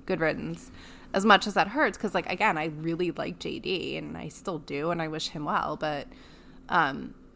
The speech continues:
I don't even know if anything even ever came from that. I don't know if that ever came to fruition, like, came to light that that was true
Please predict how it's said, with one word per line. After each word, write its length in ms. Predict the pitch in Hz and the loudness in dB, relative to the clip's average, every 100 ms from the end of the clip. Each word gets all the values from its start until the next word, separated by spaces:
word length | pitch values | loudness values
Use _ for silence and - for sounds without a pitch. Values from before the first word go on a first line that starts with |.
| - - - - - - | -20 -20 -16 -14 -14 -2
I 160 | - 226 | 6 8
don't 160 | 262 | 8
even 220 | 277 247 208 | 4 4 2
know 140 | 196 | 2
if 100 | 220 | 2
anything 320 | 214 214 220 220 | -2 -4 -4 -4
even 280 | 196 196 190 | -4 -6 -4
ever 180 | 196 196 | -4 -4
came 200 | 220 254 | -4 -4
from 140 | - | -4
that. 180 | - - - - | -6 -6 -10 -10
I 140 | - 175 | 2 4
don't 160 | 196 | 6
know 80 | 202 | 4
if 100 | 196 | 2
that 120 | - 180 | 4 4
ever 220 | 170 175 | 4 2
came 180 | 196 170 | -2 -2
to 80 | |
fruition, 460 | 170 165 170 - 170 | -2 -2 -2 -2 -2
like, 160 | 165 156 | -2 -2
came 180 | 170 165 | -6 -4
to 100 | 170 | 0
light 200 | 151 175 | 0 0
that 140 | 165 | 0
that 160 | 160 143 | 2 0
was 160 | 165 | -2
true 480 | - - - 220 269 | -6 -6 -4 -2 -4